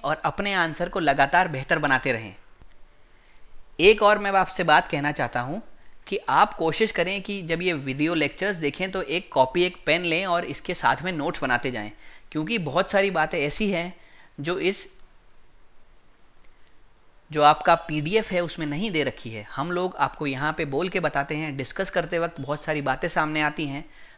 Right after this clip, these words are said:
तो मैं चाहता हूँ आप किसी भी पॉइंट पे मिस ना करें। तो प्लीज़ एक कॉपी पेन लेके बैठें और आप इसके साथ साथ नोट्स बनाते चलें। इससे आपकी बहुत सारी परेशानियाँ हल हो जाएंगी।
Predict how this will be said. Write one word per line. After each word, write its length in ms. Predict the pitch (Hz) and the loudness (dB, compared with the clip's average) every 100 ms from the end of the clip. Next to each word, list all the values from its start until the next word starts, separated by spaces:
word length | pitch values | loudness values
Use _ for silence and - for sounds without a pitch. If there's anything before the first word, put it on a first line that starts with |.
| - | -6
तो 80 | 135 | -2
मैं 120 | 202 | 0
चाहता 320 | 196 170 185 | 0 0 0
हूँ 140 | 185 | 2
आप 280 | 185 180 - - | 0 0 -8 -8
किसी 280 | 170 214 220 | -4 -2 -2
भी 120 | 208 | -2
पॉइंट 380 | 202 156 165 160 | -4 -4 -4 -4
पे 120 | 165 | -4
मिस 260 | 139 156 151 | -2 -4 -2
ना 120 | 147 | -2
करें। 280 | 151 143 147 - - - | 0 -4 -6 -14 -18 -14
तो 80 | 131 | -4
प्लीज़ 300 | 160 208 196 | -2 0 -2
एक 160 | 196 | 0
कॉपी 280 | 147 135 170 | 0 2 2
पेन 160 | 165 160 | 0 0
लेके 260 | 151 185 | 0 0
बैठें 340 | 175 165 175 190 - - - | 0 0 -2 -8 -16 -20 -8
और 80 | 127 | -2
आप 240 | - 151 160 | 4 4 2
इसके 240 | 147 - | -4 -4
साथ 240 | - 143 151 | 0 2 2
साथ 220 | - 175 - | 0 -2 -2
नोट्स 240 | 147 165 | -4 -2
बनाते 300 | 139 127 151 | 2 4 4
चलें। 260 | 143 110 101 - - - - | 0 -4 -8 -12 -20 -20 -12
इससे 260 | 135 - 208 | -10 -2 4
आपकी 300 | 175 160 175 | 4 2 -4
बहुत 300 | 135 151 170 | -2 -2 0
सारी 160 | 170 | -2
परेशानियाँ 580 | 170 139 131 131 151 175 | 0 -2 -2 -4 -2 0
हल 80 | 170 | 0
हो 80 | 175 | 0
जाएंगी। 440 | 165 165 131 127 | 0 -2 -4 -6